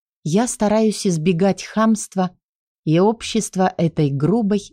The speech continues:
и вездесущей женщины. Амиран возвращается в свою официальную резиденцию к обеду следующего дня. Если честно,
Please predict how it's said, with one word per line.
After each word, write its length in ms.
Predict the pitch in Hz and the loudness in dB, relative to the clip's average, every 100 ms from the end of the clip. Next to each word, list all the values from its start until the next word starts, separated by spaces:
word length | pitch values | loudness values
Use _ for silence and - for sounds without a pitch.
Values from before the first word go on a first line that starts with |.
| _ | _
и 100 | 185 | -2
вездесущей 880 | 165 151 143 151 - 156 - - 151 | 0 0 -2 -4 -2 -4 -2 -2 -2
женщины. 760 | 143 135 131 - 139 131 131 _ _ _ _ _ _ | 0 0 -2 -6 -4 -4 -6 _ _ _ _ _ _
Амиран 440 | 165 160 160 185 185 | 0 2 4 2 2
возвращается 840 | 156 143 151 - - 208 202 185 | 2 0 -2 -2 -2 -2 -2 -6
в 60 | - | -6
свою 320 | - 160 190 | -2 0 2
официальную 720 | 180 - - - 175 180 175 | 0 -2 -4 0 2 2 2
резиденцию 680 | 170 160 151 208 220 - 214 | 0 0 0 2 0 0 -2
к 120 | 202 | 0
обеду 320 | 170 185 202 | 0 0 0
следующего 580 | 202 - 175 160 - 165 | -4 -2 -2 -2 -4 -4
дня. 380 | 156 156 139 127 _ _ _ _ _ _ _ | 0 2 0 -2 _ _ _ _ _ _ _
Если 280 | - 143 - | -6 -4 -4
честно, 520 | - - 185 - 175 | -4 -4 -4 -2 -6